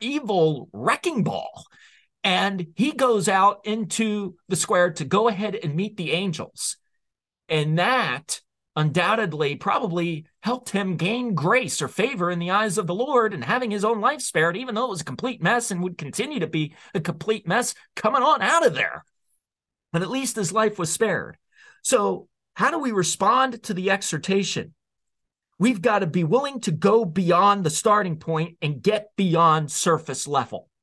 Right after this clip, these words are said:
And you may be listening to this and you may be like, "No, no, wait a second. I'm,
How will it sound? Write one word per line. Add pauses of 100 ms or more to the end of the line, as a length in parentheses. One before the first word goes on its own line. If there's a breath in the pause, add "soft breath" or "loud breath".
(680 soft breath)
And
you
may
be
listening
to
this
and
you
may
be
like,
"No,
no,
wait
a
second.
I'm,